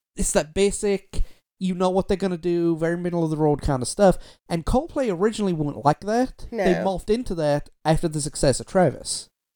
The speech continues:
Speaker 2: Uh, uh, well, also when Chris Martin married Gwyneth Paltrow.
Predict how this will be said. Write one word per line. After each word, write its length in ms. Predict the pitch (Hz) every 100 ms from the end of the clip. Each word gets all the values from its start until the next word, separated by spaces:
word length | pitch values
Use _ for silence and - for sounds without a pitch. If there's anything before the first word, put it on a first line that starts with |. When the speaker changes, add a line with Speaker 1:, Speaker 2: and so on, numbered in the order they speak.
| _ _ _ -
Speaker 2:
Uh, 100 | 247 -
uh, 100 | -
well, 280 | 220 214 - -
also 540 | 226 185 175 160 -
when 320 | 175 175 - - -
Chris 260 | 185 -
Martin 240 | 180 - 156
married 260 | 156 156
Gwyneth 240 | 165 143 -
Paltrow. 520 | 175 165 90 -